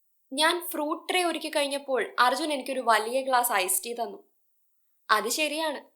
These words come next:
കുടിക്കുന്നതിന് മുമ്പായി ഞാൻ പറഞ്ഞു. "നിങ്ങളുടെ ബിസിനസ് കുടുംബത്തെ ശ്രദ്ധയോടെ തിരഞ്ഞെടുക്കുക." "തീർച്ചയായും," ഐസ് ടീ കുടിച്ചുകൊണ്ട് അദ്ദേഹം തുടർന്നു. "ശാക്തീകരിക്കുന്നതിന്റെ രണ്ടാമത്തെ സ്റ്റെപ്പ്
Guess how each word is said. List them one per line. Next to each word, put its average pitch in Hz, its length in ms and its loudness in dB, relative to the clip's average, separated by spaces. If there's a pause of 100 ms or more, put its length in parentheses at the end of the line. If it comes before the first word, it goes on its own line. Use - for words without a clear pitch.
(340)
കുടിക്കുന്നതിന് 330 540 -2
മുമ്പായി 247 340 2
ഞാൻ 220 300 -2
പറഞ്ഞു. 190 280 -4 (640)
"നിങ്ങളുടെ 320 480 0
ബിസിനസ് 339 400 -2
കുടുംബത്തെ 311 440 -2
ശ്രദ്ധയോടെ 269 800 -2
തിരഞ്ഞെടുക്കുക." 196 580 -6 (760)
"തീർച്ചയായും," 220 680 2 (680)
ഐസ് 294 340 4
ടീ 330 80 -2
കുടിച്ചുകൊണ്ട് 233 720 -6
അദ്ദേഹം 208 320 -8
തുടർന്നു. 190 440 -10 (640)
"ശാക്തീകരിക്കുന്നതിന്റെ 330 1160 8
രണ്ടാമത്തെ 294 680 8
സ്റ്റെപ്പ് 226 480 -2